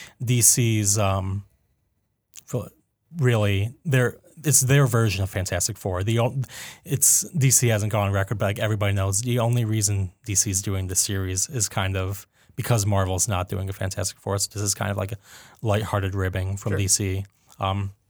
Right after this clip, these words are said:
Speaker 1: and so, yeah, um, Evan Shaner actually, um, went to Central Michigan University. Like, he kind of got his start as an artist, um, writing for,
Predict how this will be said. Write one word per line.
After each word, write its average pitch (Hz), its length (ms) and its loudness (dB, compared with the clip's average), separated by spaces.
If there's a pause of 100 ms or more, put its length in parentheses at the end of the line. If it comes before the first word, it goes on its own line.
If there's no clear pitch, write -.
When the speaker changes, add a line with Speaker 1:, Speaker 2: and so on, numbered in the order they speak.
(1120)
Speaker 1:
and 135 80 -2
so, 139 100 2
yeah, 139 260 4
um, 123 280 0 (1040)
Evan 139 200 4
Shaner 120 380 2
actually, 104 500 0
um, 95 240 -2
went 123 200 2
to 120 80 0
Central 107 320 2
Michigan 101 220 -2
University. 101 680 -2 (100)
Like, 104 140 -4
he 98 460 -4 (380)
kind 117 200 0
of 107 80 -4
got 110 180 0
his 104 140 2
start 104 440 4
as 104 200 0
an 104 80 -2
artist, 101 520 0
um, 95 320 -4 (520)
writing 101 320 0
for, 92 580 -4